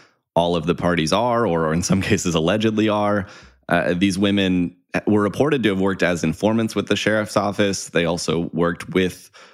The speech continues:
or for Frankie Richard, who at one point was, uh, arrested, as you mentioned, and there have been other allegations of, of corruption and conspiracy between Frankie Richard and members of law enforcement. It's just this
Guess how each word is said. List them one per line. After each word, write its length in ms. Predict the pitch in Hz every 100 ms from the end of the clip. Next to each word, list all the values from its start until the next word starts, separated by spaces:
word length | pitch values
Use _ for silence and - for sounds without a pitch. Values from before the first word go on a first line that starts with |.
| _ _
or 120 | 85
for 320 | 80 107 104
Frankie 340 | 95 87 90 82
Richard, 560 | 85 - 147 147 135
who 120 | 101 90
at 100 | 82
one 140 | 92
point 180 | 90 73
was, 320 | 76 - - -
uh, 100 | -
arrested, 580 | - 87 131 147 - 131
as 180 | 123 110
you 80 | 120
mentioned, 440 | 120 120 120 113
and 200 | 92 78 - - - _ _
there 80 | 98
have 80 | 90
been 100 | 92
other 200 | 98 95
allegations 560 | 87 90 90 85 95 82
of, 160 | 76
of 160 | - -
corruption 420 | - 139 127 127
and 120 | 101
conspiracy 580 | - - 131 139 123 131
between 460 | 101 92 98 90 80
Frankie 320 | 95 90 90
Richard 420 | 90 - 135 131
and 80 | 107
members 240 | 85 82
of 100 | 80
law 160 | 85 139
enforcement. 360 | 131 120 117 95
It's 120 | -
just 140 | 107
this 200 | 90 -